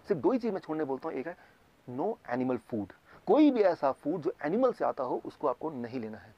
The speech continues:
जैसे दूध, दही, मक्खन, अ, अ, या लस्सी या अंडा या चिकन या फिश, इनको आपको नहीं लेना है, बिल्कुल ज़ीरो कर देना है। And number two, कोई भी ऐसा चीज़ जो पैक्ड फॉर्म में हो या रिफाइंड फॉर्म में हो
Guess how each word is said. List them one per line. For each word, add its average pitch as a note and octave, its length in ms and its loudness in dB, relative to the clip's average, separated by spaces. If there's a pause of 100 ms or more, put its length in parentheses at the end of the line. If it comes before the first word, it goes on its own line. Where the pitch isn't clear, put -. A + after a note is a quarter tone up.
(200)
जैसे C3 180 -4
दूध, B2+ 260 -6
दही, B2 280 -6
मक्खन, C3+ 260 -4
अ, - 340 -12
अ, - 540 -2 (140)
या B2+ 140 4
लस्सी A#2+ 380 -2 (300)
या B2+ 200 0
अंडा B2+ 420 0 (200)
या C3 80 0
चिकन C#3+ 320 -4
या B2 120 -2
फिश, - 280 -4 (180)
इनको C3 200 -6
आपको D3+ 220 -6
नहीं A2+ 320 -8
लेना G#2+ 180 -12
है, G#2 100 -20 (260)
बिल्कुल D#3 320 -4
ज़ीरो D3 240 0
कर A#2+ 80 -6
देना A2 200 -10
है। G#2 120 -14 (240)
And C3 120 -4
number B2 200 -8
two, F#3 160 -4 (280)
कोई C4 200 4
भी F#3 100 2
ऐसा - 160 -2
चीज़ E3 180 -8
जो D3+ 100 -2
पैक्ड - 300 -2
फॉर्म C3 180 -2
में B2+ 100 -8
हो B2 200 -10 (220)
या B2 140 0
रिफाइंड C3 340 -4
फॉर्म B2 180 -6
में A2+ 80 -12
हो C#3 160 -10